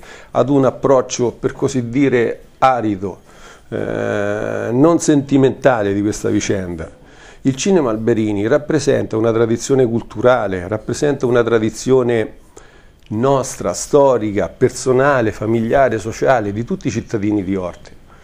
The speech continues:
Perché chi più chi meno, sin da piccoli, abbiamo frequentato quei luoghi. Siamo andati al cinema lì, siamo andati alle feste da ballo, siamo andati alle feste di ragioneria.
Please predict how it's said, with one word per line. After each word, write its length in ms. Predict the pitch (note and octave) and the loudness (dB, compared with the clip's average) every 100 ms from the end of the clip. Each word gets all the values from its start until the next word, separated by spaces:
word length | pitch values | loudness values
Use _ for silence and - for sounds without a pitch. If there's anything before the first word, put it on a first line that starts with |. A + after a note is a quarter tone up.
| - - - - | -20 -20 -14 -8
Perché 300 | A#2 - C3 | -4 0 0
chi 160 | D3 C#3+ | -2 -2
più 240 | F3 D#3+ | -2 -2
chi 120 | C3 | 0
meno, 420 | C3 C#3 B2+ G2 | 2 4 2 0
sin 220 | G2 A2+ G#2+ | 0 2 2
da 140 | A2 | 2
piccoli, 540 | A#2+ C#3 C#3 D3+ B2+ | 2 0 0 0 0
abbiamo 400 | A#2+ A2+ B2+ B2 | -2 -2 0 0
frequentato 560 | A2+ A#2 A2+ - A#2 A2 | 0 2 2 2 0 2
quei 120 | A2 | 0
luoghi. 480 | G#2+ B2+ A#2+ F#2 E2 - - - - G2+ | 2 2 2 0 -6 -16 -20 -20 -14 -12
Siamo 240 | - G#2 | -8 -6
andati 240 | G#2+ G#2 | -2 -2
al 80 | G#2+ | -2
cinema 400 | - A2 G#2 G2+ | -4 -4 -2 -2
lì, 320 | F#2+ G2+ A#2 | -2 -2 -2
siamo 200 | F#2+ G2+ | -2 -4
andati 260 | A2 G#2+ G#2+ | -4 -4 -2
alle 100 | G#2+ | -2
feste 320 | A2 G2+ - | -4 -6 -4
da 100 | G2+ | -4
ballo, 520 | F#2 F2+ A2 G#2 F#2+ | -4 -2 0 0 -2
siamo 220 | F#2 A2 G#2+ | -8 -8 -4
andati 260 | G#2 A2 | -2 0
alle 160 | G#2+ G2+ | -2 -4
feste 280 | A2 - G#2 | -6 -4 -2
di 100 | G#2 | -2
ragioneria. 840 | G2+ G#2 G#2+ G#2 G2+ A2+ G2+ G2 | -2 -2 -2 -2 -2 -2 -4 -6